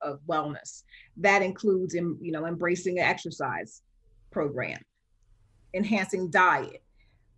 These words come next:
but making sure that the school or whoever, you know, a-, all, any of our clients will have resources in place for them to do those things.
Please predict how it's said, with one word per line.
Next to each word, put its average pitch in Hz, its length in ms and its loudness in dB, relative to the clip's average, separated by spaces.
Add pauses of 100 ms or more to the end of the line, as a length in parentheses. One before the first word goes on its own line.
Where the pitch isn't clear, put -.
(120)
but 330 420 6 (220)
making 214 400 2
sure 220 540 2
that 180 180 -4
the 170 80 -8
school 277 560 0
or 180 140 0
whoever, 254 640 2
you 202 100 -2
know, 175 240 -2
a-, - 140 0 (160)
all, 240 160 2
any 277 180 2
of 214 140 2
our 190 100 0
clients 160 640 -4
will 180 320 2
have 226 640 0 (100)
resources 196 600 0
in 170 100 -4
place 175 320 -4
for 170 140 -8
them 165 160 -4
to 156 80 -4
do 165 160 -4
those - 260 -8
things. 92 360 -12